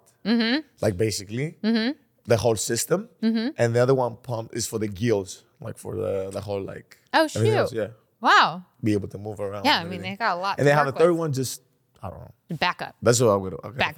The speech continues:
Speaker 2: find as a backup.
Speaker 1: <laughs>
Speaker 2: I
Speaker 1: It's
Speaker 2: got
Speaker 1: their
Speaker 2: you, I got you.
Speaker 1: backup.
Speaker 2: Okay, okay, I gotta hit you with that. So you didn't know that. This, so
Speaker 1: I
Speaker 2: that's one zero. So
Speaker 1: I
Speaker 2: you
Speaker 1: did.
Speaker 2: didn't know that.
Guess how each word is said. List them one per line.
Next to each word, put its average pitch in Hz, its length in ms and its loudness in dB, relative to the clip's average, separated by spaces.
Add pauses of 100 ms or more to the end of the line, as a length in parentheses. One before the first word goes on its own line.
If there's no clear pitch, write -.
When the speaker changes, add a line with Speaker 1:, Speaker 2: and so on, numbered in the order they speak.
Speaker 2:
find - 100 -10
as 104 100 -4
a 262 40 2
backup. 110 360 0 (160)
Speaker 1:
<laughs> - 160 -6
Speaker 2:
I 349 120 6
Speaker 1:
It's 330 120 0
Speaker 2:
got 247 120 2
Speaker 1:
their 254 140 4
Speaker 2:
you, - 60 -2
I - 20 -2
got 240 260 -2
you. 214 60 -2
Speaker 1:
backup. 247 160 2 (240)
Speaker 2:
Okay, 135 180 4
okay, 117 200 6
I 113 100 6
gotta 123 140 4
hit 123 140 -4
you 135 60 -2
with 127 80 4
that. 117 140 6
So 175 80 4
you 180 140 6
didn't 185 120 2
know 156 120 6
that. 107 200 6
This, 123 140 -6
so - 200 -2
Speaker 1:
I - 60 4
Speaker 2:
that's 156 200 2
one 151 180 0
zero. 113 320 2 (100)
So - 80 -2
Speaker 1:
I 147 40 6
Speaker 2:
you - 60 2
Speaker 1:
did. 254 80 4
Speaker 2:
didn't 135 120 0
know 113 80 4
that. 87 160 0